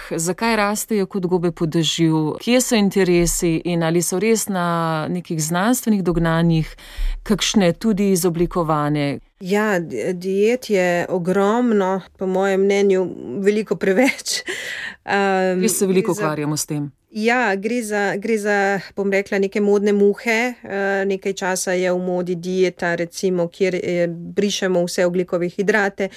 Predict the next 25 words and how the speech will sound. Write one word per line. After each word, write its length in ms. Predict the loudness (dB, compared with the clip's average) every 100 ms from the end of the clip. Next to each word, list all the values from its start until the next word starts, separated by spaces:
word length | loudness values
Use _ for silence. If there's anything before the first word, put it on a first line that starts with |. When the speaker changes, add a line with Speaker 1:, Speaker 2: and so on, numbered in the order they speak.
| -16 -20 -6
Speaker 2:
potem 320 | -2 2 2
je 80 | 2
v 40 |
modi 280 | 2 0 -2
dieta, 460 | 0 0 0 -2 -8
kjer, 340 | 0 0 2
eh, 240 | 2 0
dodajamo 760 | 0 -2 -2 0 0 0 -2 -2
veliko 340 | -2 -2 0
maščob 500 | 0 -2 0 0 0
še 180 | -4 -6
temu, 420 | 0 2 2 0
ne, 260 | 0 0 0
potem 380 | -4 -4 0 0
je 60 |
v 60 | 0
modi 280 | 0 -2 0
dieta, 340 | 0 0 -4
kjer 220 | -4 -2
jemo 240 | 0 -2 -4
samo 300 | -2 0 0
osem 280 | 0 2 4
ur 200 | 4 4
in 140 | 0
tako. 260 | -2 -4